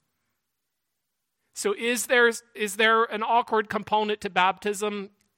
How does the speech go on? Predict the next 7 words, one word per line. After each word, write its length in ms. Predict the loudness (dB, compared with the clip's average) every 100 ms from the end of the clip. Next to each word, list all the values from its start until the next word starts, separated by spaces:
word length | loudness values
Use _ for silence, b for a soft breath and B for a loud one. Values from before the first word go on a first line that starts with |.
| -4
I 100 | -4
guess. 560 | -2 -6 -6 -10 -12 _ _ _ _ _ _ _ _ _ _ _ _
Just 220 | -18 -8
remember 320 | -4 -2 -2 -2
what 160 | -2
he 80 | -4
did. 400 | -4 -4 -4 -8